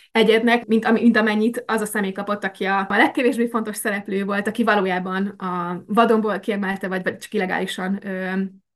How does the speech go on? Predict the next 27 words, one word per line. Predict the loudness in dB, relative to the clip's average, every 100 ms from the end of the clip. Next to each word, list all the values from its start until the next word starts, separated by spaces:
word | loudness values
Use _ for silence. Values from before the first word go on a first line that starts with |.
| -10
begyűjtötte, | -2 0 0 -4 -10 -6 -6 -6 -6
ellopta | -4 -4 -6 -10 -8 -6 -8 -12
a, | -10 -6 -4 -4 -6 -10 -20 -20 -20 -20 -20 -20 _
a | 2
védett | 4 4 0
fajnak | 0 0
a | -2
származékát. | -4 -4 -2 0 0 -2 0
Szóval | 2 4
óriási | 2 2 0 -2
különbségek | -4 -4 -2 -4 -4 -6
vannak, | -8 -4 -6 -6 -16
és | -8 -6 -2
amikor | -2 -2 -4
ilyen | 0
nagy | 2 2
volumenű, | 2 -4 -4 -4 -4 -4 -8 _
ö, | -12 -10 -8 0
illegális | 4 4 0 -2
tevékenységről | -4 -4 -6 -6 -4
beszélünk, | -4 -2 -2 -2
akkor | -4 -4 -4
fontos | 0 0 0
ezt | -6 -4
is | -6
átlátni, | -4 -4 -2 -4 -4 -6
hogy | -4